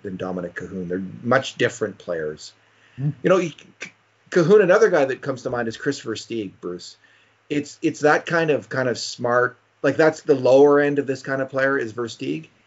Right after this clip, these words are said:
Speaker 1: But Versteeg had a good N H L career just by being a smart winger, you know, playing his
Speaker 2: Right.
Speaker 1: position, moving the
Speaker 2: Right.
Speaker 1: puck, and getting the odd goal. So, the, you know, that, that would be another kind of, he's, he's in that Eberle, um,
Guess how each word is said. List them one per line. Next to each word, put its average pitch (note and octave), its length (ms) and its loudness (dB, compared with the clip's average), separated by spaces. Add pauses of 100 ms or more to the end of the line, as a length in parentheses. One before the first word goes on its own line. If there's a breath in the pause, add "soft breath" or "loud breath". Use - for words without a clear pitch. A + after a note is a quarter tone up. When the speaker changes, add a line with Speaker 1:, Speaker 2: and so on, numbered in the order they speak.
(180 soft breath)
Speaker 1:
But F3+ 120 -10
Versteeg F3+ 340 0
had E3+ 120 6
a C3+ 40 4
good B2+ 160 2
N A#2+ 120 2
H A2+ 160 -2
L A#2+ 140 0
career G#2+ 220 -2
just A#2 180 -10
by A2+ 120 2
being A2 220 -2
a F#2+ 60 -6
smart A2+ 320 -2
winger, A2 240 -2
you F2+ 100 -4
know, F#2 200 -4 (120)
playing A2+ 260 0
his A#2+ 80 0
Speaker 2:
Right. F#2 80 -4
Speaker 1:
position, G#2+ 460 -2
moving G#2+ 260 -2
the G2+ 80 -4
Speaker 2:
Right. F#2 60 -8
Speaker 1:
puck, - 280 -6 (720 soft breath)
and G#2 200 0
getting G#2 300 2
the G2 100 2
odd F#2+ 260 0
goal. F2+ 340 2 (360 soft breath)
So, C3 240 6
the, C3 160 -4 (180)
you C#3+ 140 0
know, G#2+ 220 -2 (440)
that, C3+ 300 2
that C3+ 140 4
would C3+ 120 2
be B2 120 0
another G#2+ 420 0
kind G#2 220 -8
of, F#2 240 -10 (200)
he's, A#2 260 -12 (100)
he's B2 280 -10
in B2+ 180 -2
that A#2 300 0 (200)
Eberle, A#2 460 0 (580)
um, F#2+ 480 -4